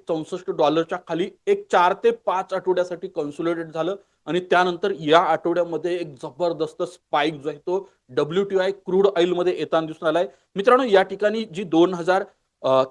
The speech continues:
तेवीस पासूनची डाऊन ट्रेंड लाईन सुरू आहे. या ठिकाणी, अ, क्रूड ऑइल कंटिन्यू बेसिसवर लोअर लो फॉर्मेशन बनवतोय आणि त्यानंतर आता या ठिकाणी एक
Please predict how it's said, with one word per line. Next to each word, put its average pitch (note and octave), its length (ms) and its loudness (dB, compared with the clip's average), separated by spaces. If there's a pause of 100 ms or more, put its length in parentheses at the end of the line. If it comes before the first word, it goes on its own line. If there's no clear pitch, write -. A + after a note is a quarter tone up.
तेवीस F#3 340 4
पासूनची G3+ 420 0
डाऊन E3+ 400 6
ट्रेंड F#3 320 0
लाईन F3 200 -2
सुरू F3 220 -2
आहे. E3+ 380 0
या D3+ 80 2
ठिकाणी, F3 480 -6 (220)
अ, B2+ 160 -4
क्रूड F3 440 0
ऑइल F3 180 -2 (120)
कंटिन्यू F#3 460 0
बेसिसवर F3+ 520 -2
लोअर D#3 320 0
लो F3+ 220 -2
फॉर्मेशन D#3+ 460 -4
बनवतोय D#3 400 -4 (280)
आणि E3 100 -6
त्यानंतर D#3+ 540 2
आता E3 200 -6
या D#3+ 140 0
ठिकाणी D#3 300 -8
एक D3+ 80 -10